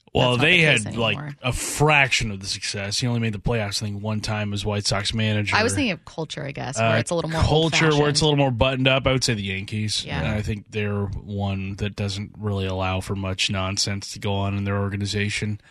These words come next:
Speaker 1: Uh, very buttoned down. Uh, they, you know, anything less than a playoff appearance is a, seen as a massive failure there.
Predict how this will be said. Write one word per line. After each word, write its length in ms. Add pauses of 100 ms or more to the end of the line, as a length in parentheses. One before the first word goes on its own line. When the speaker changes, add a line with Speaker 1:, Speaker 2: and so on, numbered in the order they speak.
(240)
Speaker 1:
Uh, 480 (240)
very 240
buttoned 340
down. 480 (420)
Uh, 760 (140)
they, 760 (320)
you 160
know, 260 (220)
anything 800
less 280
than 100
a 60
playoff 460
appearance 500
is 100
a, 160 (260)
seen 180
as 100
a 60
massive 560
failure 440
there. 320